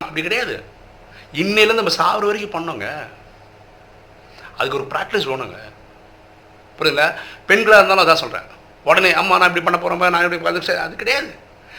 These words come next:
இது சிவன் தானா அனுபவம் பண்ண சொல்றேன். இந்த நாலு விஷயம் இன்னையிலேருந்து நாலு வருஷம், அடுத்த நாலு வருஷத்துக்காக பண்ண முடியுமான்னு பாருங்க. அதுக்கப்புறம் திருமணத்தை பத்தி பண்ணணுமா வேணாமா அப்புறம் முடிவு பண்ணிக்கலாம்.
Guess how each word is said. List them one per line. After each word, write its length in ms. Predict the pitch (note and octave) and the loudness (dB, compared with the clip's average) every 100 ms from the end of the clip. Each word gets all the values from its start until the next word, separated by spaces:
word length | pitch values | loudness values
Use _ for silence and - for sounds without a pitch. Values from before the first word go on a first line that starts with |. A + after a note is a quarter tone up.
| - - - | -20 -20 -16
இது 180 | A#2+ | -12
சிவன் 300 | A#2 D#3 E3+ | -6 -2 -2
தானா 200 | D#3 D3+ | -2 -2
அனுபவம் 420 | C#3+ - E3+ F3 D3+ | -4 -6 -8 -6 -6
பண்ண 160 | C3 | -8
சொல்றேன். 220 | B2 G#2 | -10 -10
இந்த 140 | G#2+ B2 | -2 2
நாலு 180 | D#3+ D#3 | 4 2
விஷயம் 260 | F#3 D#3 | -2 -4
இன்னையிலேருந்து 280 | D#3+ D#3+ E3 | -2 -2 2
நாலு 180 | D3+ D3+ | 4 4
வருஷம், 220 | D3+ D#3 | 4 2
அடுத்த 180 | C#3 D#3 | 2 0
நாலு 180 | D3+ D3 | 0 -2
வருஷத்துக்காக 320 | D#3+ D#3 D#3 | -4 -4 -2
பண்ண 160 | D3+ | -4
முடியுமான்னு 360 | E3 D#3 D#3 D3+ | -4 -4 -2 -2
பாருங்க. 260 | C3+ A#2+ A2+ | -4 -2 0
அதுக்கப்புறம் 380 | D3 D3+ E3+ | 2 2 2
திருமணத்தை 360 | D#3+ D#3 D3 C#3+ | -2 -2 0 0
பத்தி 80 | C#3 | 0
பண்ணணுமா 380 | C#3+ C#3+ D3 D3+ | -2 0 -2 0
வேணாமா 260 | C#3+ C#3+ | 0 0
அப்புறம் 220 | C#3 C3+ | -2 -4
முடிவு 260 | C3+ D3 C3+ | -6 -8 -8
பண்ணிக்கலாம். 260 | B2 G#2+ | -8 -10